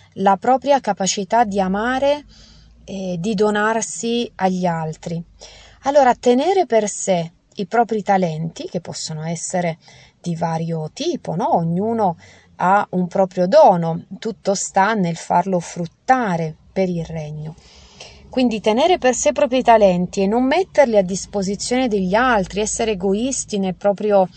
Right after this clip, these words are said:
tempo, è avarizia. Forse non ci pensiamo a sufficienza, mentre invece donarsi agli altri con generosità, disinteresse,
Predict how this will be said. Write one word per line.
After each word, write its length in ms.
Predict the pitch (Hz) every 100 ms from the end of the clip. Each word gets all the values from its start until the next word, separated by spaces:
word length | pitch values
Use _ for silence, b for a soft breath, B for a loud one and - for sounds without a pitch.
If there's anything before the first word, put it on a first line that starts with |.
| B B B -
tempo, 800 | 208 220 233 196 - 190 185 180 b b b
è 300 | - 240 311 -
avarizia. 1040 | 214 240 220 185 233 240 - - - 160
Forse 380 | 165 285 339 262
non 120 | 208
ci 160 | 185 214
pensiamo 520 | 208 202 - 262 330
a 40 | 294
sufficienza, 1000 | - 226 240 220 208 180 170 - 185 170 b b b b b b
mentre 340 | 190 190 208
invece 580 | 208 214 254 285 - 330
donarsi 720 | 214 185 220 269 262 - -
agli 220 | 185 185 196
altri 560 | 185 175 175 180 175 _ _ _ _ _ _ -
con 280 | - 190 190
generosità, 880 | 196 196 190 190 180 190 196 233 294 B B B B B
disinteresse, 1300 | 208 202 202 190 175 185 180 233 247 - - 277